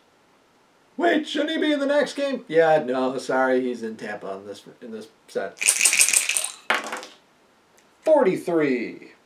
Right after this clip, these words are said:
Thirteen.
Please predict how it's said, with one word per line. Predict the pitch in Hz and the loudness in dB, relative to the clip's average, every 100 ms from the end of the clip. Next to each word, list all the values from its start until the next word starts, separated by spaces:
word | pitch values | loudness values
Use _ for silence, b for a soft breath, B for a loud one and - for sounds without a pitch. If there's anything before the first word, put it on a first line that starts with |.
| _ _ _ _ _ _ _ _ _ _ _ _ _ _ _ _ _ - | _ _ _ _ _ _ _ _ _ _ _ _ _ _ _ _ _ -4
Thirteen. | 208 - 240 277 226 170 127 117 | -2 0 0 2 2 0 -6 -12